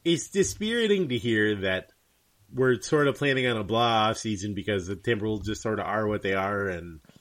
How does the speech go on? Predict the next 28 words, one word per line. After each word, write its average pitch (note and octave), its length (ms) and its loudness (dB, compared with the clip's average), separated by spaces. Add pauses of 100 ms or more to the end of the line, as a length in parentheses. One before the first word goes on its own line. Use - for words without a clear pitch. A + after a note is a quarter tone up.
(240)
they're, G2+ 320 -2
they're G2+ 200 -2
stuck A2+ 300 -4
in G#2 140 -4
the G2+ 40 -4
middle, G#2+ 480 -2
and F2+ 300 -8 (380)
if G2+ 160 -8
everything A2+ 380 2
goes A2 220 -2
right, G#2+ 200 -2
they G2+ 100 0
might G2+ 320 -4
be G#2+ 120 -2
able G#2 180 -2
to G2+ 100 -4
sneak G#2+ 240 -8
into G#2+ 240 -4
a G2 60 -2
thing. F#2 260 -6 (560)
It's C#3+ 240 -4
just - 300 0 (2750)
so F3+ 480 2
many G#2 600 0 (520)
consecutive G#2 680 -2
years F2 680 -2
of E2 160 -10
that. C#2 360 -6